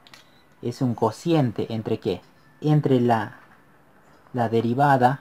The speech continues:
G que yo calculé sobre la otra derivada, que es la derivada de la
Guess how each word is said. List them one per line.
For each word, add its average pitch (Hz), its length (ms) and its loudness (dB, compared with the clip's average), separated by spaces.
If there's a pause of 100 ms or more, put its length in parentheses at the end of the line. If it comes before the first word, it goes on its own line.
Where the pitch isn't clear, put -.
(120)
G 151 340 -2 (1160)
que 107 80 -14
yo 110 160 -8
calculé 156 520 2 (1120)
sobre 156 640 2 (360)
la 113 200 4
otra 110 280 0
derivada, 110 580 -2 (120)
que 117 100 -8
es 113 40 -4
la 123 120 -2
derivada 110 340 0
de 143 100 0
la 127 240 -4